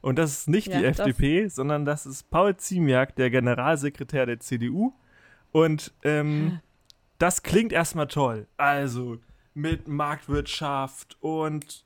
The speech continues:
Speaker 1: äh, Investitionen, neue Technologien und sichere, zukunftsträchtige Arbeitsplätze. Ähm, das Problem nur daran ist,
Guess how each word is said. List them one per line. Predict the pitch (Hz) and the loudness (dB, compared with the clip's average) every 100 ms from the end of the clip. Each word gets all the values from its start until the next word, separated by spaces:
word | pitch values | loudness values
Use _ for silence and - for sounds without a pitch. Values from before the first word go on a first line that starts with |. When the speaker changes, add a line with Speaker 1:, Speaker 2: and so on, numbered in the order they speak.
| - | -8
Speaker 1:
äh, | 147 143 143 143 147 - - - - - - | -4 0 0 -2 -6 -20 -20 -20 -20 -20 -4
Investitionen, | 170 180 156 160 - 151 - 165 160 151 135 135 | 0 0 -2 -4 -6 -10 -8 -4 -2 0 0 0
neue | 151 156 147 | -2 -4 -4
Technologien | 156 139 147 143 143 139 156 143 139 139 131 131 131 _ - _ _ | -6 -6 -6 -6 -6 -6 -6 -6 0 0 0 -2 -8 _ -20 _ _
und | 151 147 139 | 0 2 2
sichere, | - 175 151 165 139 143 143 143 - | 0 -2 0 -2 0 2 0 -2 -8
zukunftsträchtige | - 165 151 139 - - - 160 143 143 127 123 | -2 -2 0 -4 -4 -12 -8 -6 -4 -4 -4 -2
Arbeitsplätze. | 139 135 131 - 135 - 139 135 - - - _ - | 0 0 -2 -2 -4 0 0 0 -2 -20 -20 _ 2
Ähm, | 131 131 127 135 131 - _ _ | 6 6 4 2 0 -8 _ _
das | 147 135 | 2 2
Problem | - 143 123 147 196 | 0 -2 2 2 4
nur | 170 123 | 4 2
daran | 120 120 131 120 | 2 0 -4 -4
ist, | 143 233 - | -4 -4 -10